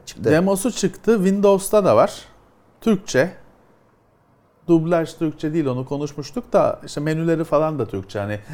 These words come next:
Speaker 2: ben onu merak ediyordum. Sadece altyazı, konuşmaların altyazısı mı Türkçe olacak diye. Yok. Oyun Türkçe olmuş.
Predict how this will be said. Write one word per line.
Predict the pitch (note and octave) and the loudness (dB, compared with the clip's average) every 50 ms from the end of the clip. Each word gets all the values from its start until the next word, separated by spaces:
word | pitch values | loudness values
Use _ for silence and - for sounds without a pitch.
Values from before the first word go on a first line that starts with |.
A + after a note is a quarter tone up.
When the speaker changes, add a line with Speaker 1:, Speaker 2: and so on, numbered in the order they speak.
| C3+ A#2+ - - - | -16 -16 -16 -8 0
Speaker 2:
ben | C#3 D3 D#3+ | 0 2 2
onu | F3 F3+ F#3+ | 4 2 2
merak | F3+ E3+ E3 E3+ D#3+ D#3+ D#3+ | 2 2 4 4 2 4 2
ediyordum. | D3 C3 B2 A#2 A#2 A2 G#2+ | 0 0 0 -2 -2 -4 0
Sadece | - D3 C#3+ C#3 C#3+ C3+ C3+ C#3 | 4 4 4 4 4 2 4 6
altyazı, | B2+ C#3 C#3 C#3 - C#3 A2+ A#2+ A2+ | 6 6 4 2 0 -2 -2 -2 -4
konuşmaların | B2+ C3 B2+ B2 - - C3 B2+ B2+ B2+ B2+ B2+ | -4 -4 -6 -6 -8 -4 -2 0 0 0 0 0
altyazısı | C3 B2+ C3 C3 - B2+ B2 A#2+ - - C3+ | 0 0 0 0 -2 -4 -4 -4 -4 -4 -4
mı | B2 A2 | -4 -4
Türkçe | - G#2+ G2+ - - G#2+ | -6 -6 -8 -4 -4 -4
olacak | G2 F#2+ F#2+ - G2 F#2+ - - | -4 -2 -2 -4 -4 -4 -4 -2
diye. | E3+ F#3+ G#3 | 0 2 4
Yok. | F#3+ D3 G#2+ - - - - _ _ _ _ _ _ _ _ _ _ _ _ - | 4 4 2 0 -4 -20 -20 _ _ _ _ _ _ _ _ _ _ _ _ 4
Oyun | G3 D#3 A#2+ C3 F3 | 6 6 6 4 2
Türkçe | D#3+ - D3 B2+ - - F3+ F3 D#3 | 2 2 2 2 2 0 2 2 4
olmuş. | C3+ A#2 G#2 F#2+ F2+ - - - - | 4 2 2 0 -6 -8 -10 -12 -14